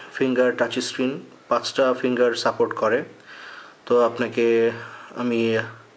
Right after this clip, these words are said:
আরেকটি ছবি দেখাচ্ছি। ছবিটি আমার ডাব্লিউ নাইনটি মোবাইল ফোনে তোলা একটা ছবি। আহ,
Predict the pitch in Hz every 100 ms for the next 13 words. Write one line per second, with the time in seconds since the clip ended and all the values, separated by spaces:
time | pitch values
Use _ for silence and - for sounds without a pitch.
0 | - - - - - 127 127 - 131 131
1 | 120 120 123 113 113 - 113 - 139 170
2 | - - - - - - - - - -
3 | - - - - - - - - - -
4 | - - - - - - - - - -
5 | - 127 123 127 123 117 107 - - -
6 | - - - - 123 113 110 110 107 107
7 | - - - - - - - - 123 117
8 | 113 117 113 110 113 110 107 107 107 113
9 | 110 107 107 110 107 104 - - - 117
10 | 180 - - - - - - - - -
11 | - - - -